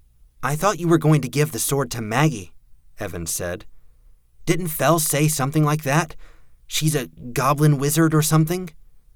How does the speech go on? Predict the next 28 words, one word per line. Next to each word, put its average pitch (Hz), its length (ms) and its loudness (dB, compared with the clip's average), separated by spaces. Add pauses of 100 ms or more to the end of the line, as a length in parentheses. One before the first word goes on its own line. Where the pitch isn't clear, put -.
(360)
"We 104 180 -6
were," 92 460 2 (200)
I 90 140 -10
told 85 260 -10
him. 90 240 -12 (640)
"Fel 113 360 0
did 143 260 2
suggest 101 440 -6
that. - 340 -12 (440)
And, 101 360 -6
yeah, 101 480 -2 (440)
Maggie 110 400 -4
is 110 120 -4
the 107 60 -10
sort 120 200 -6
of 120 120 -4
practitioner 123 560 -4
who 123 120 -4
deals 123 300 0
with 123 140 -12
goblins, 151 600 2 (320)
and 98 200 -10
who, 127 360 0 (180)
if - 140 -12
she - 120 -8
were 95 180 -4
very 95 340 0
good, 123 380 2